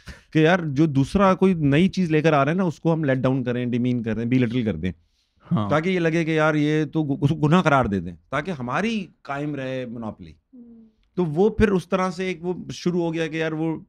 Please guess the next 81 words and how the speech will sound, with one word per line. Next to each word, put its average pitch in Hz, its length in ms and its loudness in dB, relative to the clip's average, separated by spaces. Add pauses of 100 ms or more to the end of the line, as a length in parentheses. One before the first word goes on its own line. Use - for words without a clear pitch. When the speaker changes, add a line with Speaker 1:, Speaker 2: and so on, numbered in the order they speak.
Speaker 1:
इनसिक्योर 165 460 0
हो 147 100 0
गए 151 180 -2
कि 143 80 -8
अगर 143 240 -4
यहाँ 135 220 -6
पे 147 100 -4
हमने 135 220 -2
मॉडर्न 131 300 -2
एजुकेशन 131 380 -4
शुरू 131 200 -8
कर 123 160 -4
दी, 117 100 -6
तो 123 60 2
Speaker 2:
हम्म। 113 80 2
Speaker 1:
हमारी 110 260 0
वैल्यू 135 260 -2
नहीं 139 120 -4
रह 123 120 -4
जाएगी, 117 300 -6
क्योंकि 120 220 -12
हमें 113 160 -4
तो 110 60 -6
आती 92 260 -6
नहीं 135 220 -6
है। 127 80 -14 (1040)
that 185 180 2
led 175 200 0
to 170 300 -8
कि 165 120 -4
यार 160 140 -2
वो 165 120 -4
फिर - 380 -6
एक 147 180 -8 (200)
वो 127 120 -4
बन 104 200 -6
गई। 104 80 -10 (480)
But 170 100 -2 (1300)
पता 131 200 -6
नहीं, 127 140 -10
हो 151 160 -2
जाएगा 104 240 -2
सही। 98 160 -6
Speaker 3:
I - 20 -2
Speaker 1:
अब - 80 -2
Speaker 3:
think 160 140 2
Speaker 1:
हम्म। - 180 4
Speaker 3:
बैलेंस 277 460 2
नहीं 220 160 2
है 202 60 -2
ना, 240 100 0
basically, 240 520 2
दीन 254 220 4
और 254 40 4
Speaker 1:
हाँ। 247 80 4
Speaker 3:
दुनिया 240 260 4
दोनों 240 240 4
चीज़ों 226 280 4
में, 226 160 2
कि 254 80 2
अगर 240 160 2
आपने 233 240 2
आगे 226 320 0
भी 302 60 2
बढ़ना 233 280 4
है 233 60 4
दुनिया, 226 300 6
Speaker 1:
ये 233 140 2
Speaker 3:
दुनिया 240 300 8
Speaker 1:
बैलेंस 208 200 6
की 226 80 2
जरूरत 208 220 4
नहीं 240 100 0
है, 247 60 2
एक 220 80 0
ही 240 60 4
चीज़ 226 200 4
है 226 60 4
ये 220 60 4
दोनों। 156 500 -2
Speaker 3:
हम्म। 240 240 0